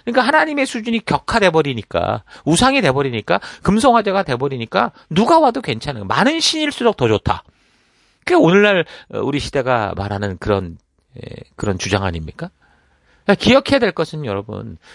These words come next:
나무와 돌, 태양과 달과 같은 것에 절하는 것만이 우상숭배가 아니고요.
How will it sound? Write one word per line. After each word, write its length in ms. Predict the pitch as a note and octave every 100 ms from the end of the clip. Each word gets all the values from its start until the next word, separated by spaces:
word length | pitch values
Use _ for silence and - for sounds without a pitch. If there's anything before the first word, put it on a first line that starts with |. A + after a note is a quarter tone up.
| - _
나무와 480 | G#2+ B2 B2 A#2
돌, 280 | A#2 A#2 A#2
태양과 720 | - A#2 C#3 C3 A#2 A#2 A#2 -
달과 260 | G#2 G#2+ A2+
같은 280 | G#2+ A#2+
것에 160 | A#2 A2+
절하는 400 | - G2+ A2 B2
것만이 320 | A2 A2+ A2+
우상숭배가 560 | G#2 G#2+ G#2 G#2+ A#2 C3+
아니고요. 520 | F#2 F#2 D3 G#3 F2